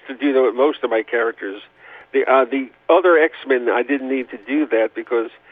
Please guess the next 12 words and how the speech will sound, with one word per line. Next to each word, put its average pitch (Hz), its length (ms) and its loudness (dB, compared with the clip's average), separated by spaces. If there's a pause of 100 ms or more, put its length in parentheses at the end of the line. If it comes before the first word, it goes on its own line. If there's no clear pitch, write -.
(300)
Dave 151 280 2
was 117 180 -4
one 123 100 0
of 113 80 -4
the 110 80 -4
great 120 260 -2
costume 117 420 -4
designers 107 560 -4
of, 98 240 -6
on 110 120 -6
his 104 180 -8
own. 117 260 -4